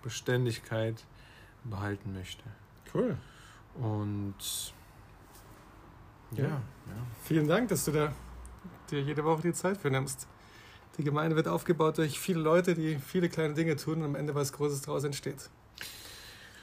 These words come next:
Speaker 1: Ja, und die Richtung von Sound, Richtung von Podcast, da bewegt sich auch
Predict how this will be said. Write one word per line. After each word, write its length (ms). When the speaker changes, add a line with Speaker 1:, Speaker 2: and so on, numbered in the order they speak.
Speaker 1:
Ja, 200
und 320
die 960
Richtung 380
von 180
Sound, 520
Richtung 340
von 320
Podcast, 720
da 140
bewegt 380
sich 220
auch 200